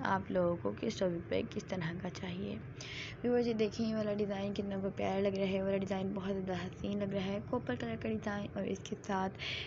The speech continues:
peach color की जो lipstick लगाई गई है, matte lipstick, वो बड़ी प्यारी लग रही है। एक glitter shade के साथ, glitter आई makeup के साथ ये matte lipstick बड़ी प्यारी लग रही है। अगर आप चाहें तो आप भी ऐसा ही makeup कर सकती हैं। ये सिल्वर मेकअप भी बड़ा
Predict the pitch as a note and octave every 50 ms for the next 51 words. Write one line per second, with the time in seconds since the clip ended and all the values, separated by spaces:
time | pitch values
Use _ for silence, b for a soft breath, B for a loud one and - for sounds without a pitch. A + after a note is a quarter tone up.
0 | B B - A#3+ A#3+ - - - B3 A3+ A3 G#3+ - G#3 G#3 G#3+ G3 F#3+ G3 G3
1 | - - A#3 G#3+ - G#3 F#3+ F#3+ F#3+ F#3 F#3+ G3+ G#3+ G#3+ G3+ G3 G3 G3 F#3+ F#3+
2 | F#3 F#3 F#3 - - G#3 - - - G#3+ G#3+ - - F#3 F#3+ G3 F#3+ G3 G3 -
3 | - G3 F3+ F3 F3+ F3+ F3+ F3+ F3+ F#3+ F#3+ F#3 F3+ F3 F3+ F3+ F3+ F#3 F#3 -
4 | B B B B B B B B G3+ G#3 F#3+ G3 G3 F#3+ F#3 - A3+ A3 - -
5 | G#3+ G3+ G3 - - G3 - G#3+ G3 F#3+ G3 G3+ G3+ F#3+ G3 G3 G3 F#3+ F#3 F#3
6 | F#3 F#3 F#3+ - G#3+ - - G#3+ G3+ - G#3 F#3+ F#3+ F#3 - G3+ G3 F#3+ F#3 F#3
7 | F#3+ F#3 - G3 F#3+ - - - G3 F#3+ F#3 F#3 F3+ F3+ F#3 - G3 F#3 F#3+ -
8 | G3+ G3+ G#3 G3+ G3 G3 G3 G3 G3+ - - G3+ G3+ G3 G3 G3 G3 - - G#3
9 | G3 G3 G3 - - - F#3+ F#3 F#3 F#3 F#3+ G3+ - - G3 F#3+ - G#3+ G3+ G#3
10 | G3+ G3 F#3+ - G#3+ G3+ - - - G3 D#3 - - - - - - F#3 E3+ F3
11 | F3+ F3 F3+ - - - - - B B B B B B B B B B B B
12 | B B B B B B B B - A3 G#3 - - A3+ A3 G#3 G#3 A3+ A#3 A#3
13 | A3 A3 A3 A3 A3 A3 G#3 G3+ G3+ G3 G3